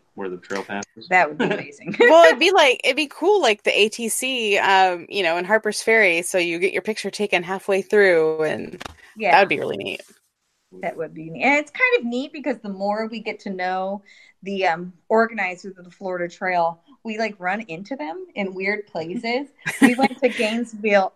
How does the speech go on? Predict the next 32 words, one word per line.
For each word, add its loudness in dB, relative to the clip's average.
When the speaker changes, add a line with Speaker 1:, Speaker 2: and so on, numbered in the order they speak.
Speaker 2:
or 2
I 2
guess -16
it -18
wasn't -14
a -14
weird -10
place, -12
it -20
was -18
in -12
Gainesville, -8
but -4
we -8
went -2
out -4
to -18
dinner -2
one -10
night -4
and -16
ran -6
into -10
their -4
marketing -2
director -12
having, -6
like, -8
dinner -8
with -12
her -14
family. -10